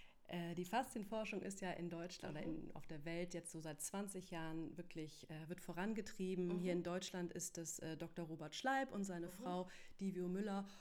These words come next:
Speaker 1: Und es gibt in Italien eine ganz, ganz, ganz tolle Wissenschaftlerin, Carla Stecco. Und, äh, Carla Stecco, die forscht und hat in den letzten Jahren ganz, ganz tolle Ergebnisse hervorgebracht. Unter anderem, ähm, eine Studie, wo sie sich angeguckt hat,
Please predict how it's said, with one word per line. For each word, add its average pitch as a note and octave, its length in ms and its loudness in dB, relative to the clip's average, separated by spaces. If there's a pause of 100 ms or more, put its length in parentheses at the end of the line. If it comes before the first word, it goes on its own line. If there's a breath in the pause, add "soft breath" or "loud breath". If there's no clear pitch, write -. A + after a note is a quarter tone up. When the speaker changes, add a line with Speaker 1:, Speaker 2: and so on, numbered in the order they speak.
(240 loud breath)
Speaker 1:
Und F#3 160 0
es F#3+ 140 -2
gibt G3+ 180 -2
in F#3+ 100 2
Italien G3 460 -2
eine F3+ 380 2 (100)
ganz, A3+ 360 0
ganz, G3 400 -2
ganz F#3+ 340 -2
tolle F#3+ 320 -2
Wissenschaftlerin, F3 760 -4
Carla E3+ 360 -6
Stecco. G#3 500 -2
Und, F3+ 240 -2
äh, F3+ 160 -4
Carla F3+ 320 0
Stecco, G3+ 420 -2
die G3 120 -2
forscht G3+ 520 0
und F#3 120 -2
hat F#3 100 -4
in F#3 60 0
den F3+ 100 2
letzten F3+ 320 0
Jahren F3+ 240 0
ganz, F#3+ 300 -4
ganz F3+ 440 -4 (580 loud breath)
tolle G#3+ 280 0
Ergebnisse G#3+ 600 -2
hervorgebracht. F#3+ 720 -2 (440 loud breath)
Unter A3+ 440 4
anderem, F#3+ 580 2
ähm, F3+ 480 0
eine F3 220 -2
Studie, G#3 580 0 (920 loud breath)
wo F3 240 2
sie F3+ 120 0
sich F3+ 280 0
angeguckt F#3+ 560 -2
hat, F#3 100 -4